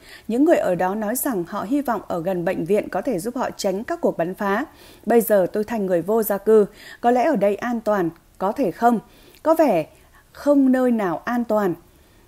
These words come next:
Dayer, bốn mươi lăm tuổi, cho biết khi đang ngồi trên nền đất gần bệnh viện, một số người ở bên ngoài bệnh viện mang theo chăn hoặc dải bìa cứng để ngủ, một số khác nằm luôn xuống nền đất. Theo Liên Hợp Quốc, hơn một trăm bảy mươi lăm nghìn người ở dải Gaza đã rời bỏ nhà cửa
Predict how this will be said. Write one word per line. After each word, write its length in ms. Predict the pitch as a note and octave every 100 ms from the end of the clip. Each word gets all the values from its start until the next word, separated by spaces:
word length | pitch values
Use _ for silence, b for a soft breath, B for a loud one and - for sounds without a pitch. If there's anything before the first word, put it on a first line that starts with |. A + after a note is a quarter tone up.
| -
Dayer, 540 | G3 B3 B3 A#3 A3+ G#3 B -
bốn 220 | G#3+ A#3+
mươi 100 | D#4+
lăm 140 | D4
tuổi, 260 | C4+ B3+ E3+
cho 180 | G#3+ G#3
biết 280 | C4 E4+
khi 100 | -
đang 240 | A3+ G#3+ G3+
ngồi 220 | G3+ F3
trên 300 | E3+ A3 G#3+
nền 180 | G#3 F3
đất 200 | G3+ -
gần 220 | F#3+ F#3
bệnh 160 | E3 D#3+
viện, 220 | G3+ G3 -
một 140 | C4
số 160 | B3+ B3
người 200 | D4+ D4
ở 140 | -
bên 200 | F3+ A#3
ngoài 140 | B3 F3+
bệnh 200 | F3 E3+
viện 240 | F#3 F#3+
mang 160 | A3+ A3
theo 260 | A3+ G#3+ G#3+
chăn 300 | - B3 B3
hoặc 240 | A3 F3+
dải 280 | E3+ G3 F3+
bìa 200 | D#3 F3+
cứng 280 | - G3+ C4
để 120 | C#4
ngủ, 260 | E3+ G3 D#3 B B
một 120 | - A#3+
số 200 | - A3
khác 280 | D4 F#4
nằm 320 | C4+ A3 F3+ F#3
luôn 180 | A#3
xuống 220 | A3+ F3+ F#3+
nền 140 | A3
đất. 180 | F#3 - - _ _ -
Theo 140 | A#3+
Liên 180 | A#3 G#3+
Hợp 180 | G3+ -
Quốc, 280 | B3 E4+ -
hơn 180 | C4
một 120 | A3 E3
trăm 280 | A3+ A3
bảy 140 | G3+ F#3+
mươi 120 | F3+
lăm 180 | A#3+ A3+
nghìn 160 | G3+
người 160 | F3 F3+
ở 140 | F3
dải 260 | F3 F#3+ D#3+
Gaza 440 | C#3+ G#3+ F#3 G#3 F3+
đã 120 | F3+
rời 200 | A3+ B3
bỏ 180 | F3 F#3
nhà 200 | E3 E3
cửa 280 | - G#3+